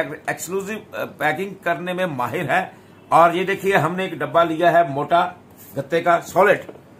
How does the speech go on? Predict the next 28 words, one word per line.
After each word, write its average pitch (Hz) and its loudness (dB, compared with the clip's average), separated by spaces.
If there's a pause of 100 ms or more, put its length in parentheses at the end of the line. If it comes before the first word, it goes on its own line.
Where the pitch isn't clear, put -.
(480)
कोई 143 0
कमजोर 151 2
नहीं 185 0
है 202 -2
ये। 233 -4 (460)
और 175 4 (220)
मोटी 170 0
मोटी 196 0
thermocool 175 0
चारों 165 0
तरफ 160 -4
लगा 143 2
दी 185 0
गई 185 0
है, 180 -6 (520)
ताकि 240 0 (420)
जिस - -4
भगत 196 0
ने 143 -4 (500)
ये 185 4
सामान 175 2
मंगवाया 170 6
है 156 2
अपने 180 0
कान्हा 160 -2
के 175 -4
लिए, 175 -4
अपने 170 -2